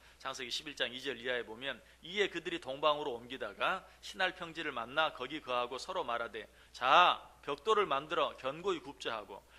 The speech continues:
이에 벽돌로 돌을 대신하며 역청으로 진흙을 대신하고 또 말하되 자, 성과 대를 쌓아 대 꼭대기를 하늘에 닿게 하여 우리 이름을 내고 온 지면에 흩어짐을 면하자 하였더니.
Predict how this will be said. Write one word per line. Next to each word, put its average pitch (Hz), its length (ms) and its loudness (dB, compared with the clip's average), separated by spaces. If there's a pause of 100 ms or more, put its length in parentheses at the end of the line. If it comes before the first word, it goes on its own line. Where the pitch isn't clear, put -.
(100)
이에 165 220 -2
벽돌로 143 500 -2
돌을 156 300 -4
대신하며 127 720 -6 (240)
역청으로 131 520 -4
진흙을 160 420 -4
대신하고 123 720 -6
또 220 160 0
말하되 120 480 -2 (260)
자, 160 320 6
성과 196 420 0
대를 151 260 -2
쌓아 143 520 4 (280)
대 139 140 -2
꼭대기를 180 480 -2
하늘에 214 320 0
닿게 123 340 -2
하여 113 460 -2 (140)
우리 180 220 -6
이름을 185 320 -4
내고 113 340 -6 (220)
온 175 340 4
지면에 165 440 -2
흩어짐을 170 880 -2
면하자 127 840 0
하였더니. 113 400 -10